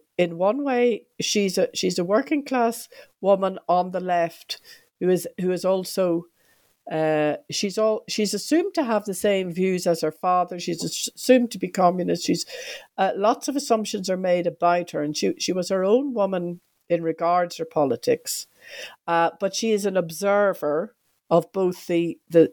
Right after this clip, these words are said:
the, um, the scene, uh, connected to Spanish medical aid in Britain and then of the Irish cultural scene. And therefore, now, in terms of trying to work out the practicalities of that,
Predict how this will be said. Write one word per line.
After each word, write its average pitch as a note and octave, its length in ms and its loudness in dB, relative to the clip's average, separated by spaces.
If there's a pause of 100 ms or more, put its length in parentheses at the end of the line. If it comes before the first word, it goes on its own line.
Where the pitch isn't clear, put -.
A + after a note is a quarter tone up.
(120)
the, D#3 460 -2
um, D3+ 320 0 (540)
the E3 80 4
scene, G3+ 640 0
uh, A#3 160 4
connected E3 480 0
to D#3+ 140 -2
Spanish E3 440 -2
medical D#3 440 -2
aid D3 240 0
in C#3+ 100 -8
Britain G3 500 2 (380)
and E3+ 200 0
then F3+ 400 0
of F3+ 160 -2
the G3 200 0
Irish A#3 520 -2
cultural D3+ 520 0
scene. D3+ 480 0 (1200)
And F#3 180 -2
therefore, G#3 560 -2 (540)
now, F#3 300 2 (180)
in G3 180 -2
terms C#4+ 360 0
of B3+ 80 -6
trying G#3 280 2
to G3 120 -2
work F#3+ 280 -4
out F#3 180 0
the - 60 -12
practicalities F3+ 920 0
of - 140 -4
that, D#3+ 260 0